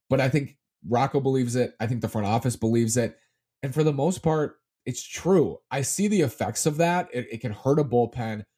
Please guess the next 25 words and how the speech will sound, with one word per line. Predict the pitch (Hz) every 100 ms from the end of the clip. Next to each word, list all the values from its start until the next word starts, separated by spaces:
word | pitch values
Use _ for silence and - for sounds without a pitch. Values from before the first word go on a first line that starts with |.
| _
When | 110
you | 107
blow | 92 120 135
up | 135
games, | - 117 113
you | 107
get | 104
short | - - 120
on | 131 123
relievers. | 113 104 101 104 98
I | 90
understand. | 110 104 - 101 98 120 - _ _ -
But | 143
here's | 135 170 160
the |
solution. | 165 156 151 160 - 120 85 - _ _
Go | 151 170
out | 185 175
and |
get | 156 185 -
pitchers | 190 190 170
who | 180
can, | 180 156 - _ -
who | 165
can | 170 180